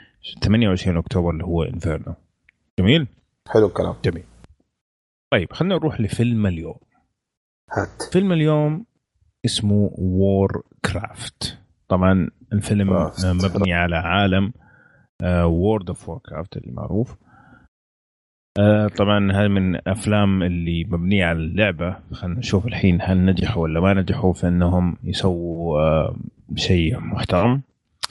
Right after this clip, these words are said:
Speaker 1: آه، بكل بساطة القصة تحكي مجموعة من الأوركس، العالم حقهم قاعد يموت، بطريقة أو بأخرى وصلوا لعالم البشر. أوكي؟ فبوصولهم لعالم البشر طبعًا صارت في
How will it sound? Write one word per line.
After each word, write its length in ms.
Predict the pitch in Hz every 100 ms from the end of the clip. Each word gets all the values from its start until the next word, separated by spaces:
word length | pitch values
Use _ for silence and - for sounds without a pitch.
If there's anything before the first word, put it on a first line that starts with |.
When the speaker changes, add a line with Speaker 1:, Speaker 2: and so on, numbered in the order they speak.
| - _ -
Speaker 1:
آه، 160 | 120 120
بكل 280 | - - 139
بساطة 600 | 123 127 123 127 123 - -
القصة 340 | 104 113 - -
تحكي 540 | 95 - 98 98 85 - - 87 -
مجموعة 440 | 101 95 101 101 87
من 160 | 85
الأوركس، 800 | 80 73 80 - - - - - - 87
العالم 360 | 87 107 98
حقهم 360 | - 90 85 85
قاعد 220 | 87 82
يموت، 460 | 85 101 110 - - _ _ _ _ -
بطريقة 420 | 107 107 110 104
أو 60 | 98
بأخرى 420 | 95 101 - 104
وصلوا 420 | 98 98 - 90
لعالم 380 | 80 92 92 85
البشر. 420 | 78 - - - - - _ -
أوكي؟ 300 | 76 101 107 - _ _ _ _ -
فبوصولهم 840 | 107 107 98 113 - 156 131 117
لعالم 680 | 107 107 98 78 85 104 95
البشر 320 | 87 92 90
طبعًا 360 | 85 87 98 98
صارت 420 | - 101 90 87
في 420 | - 92 85 -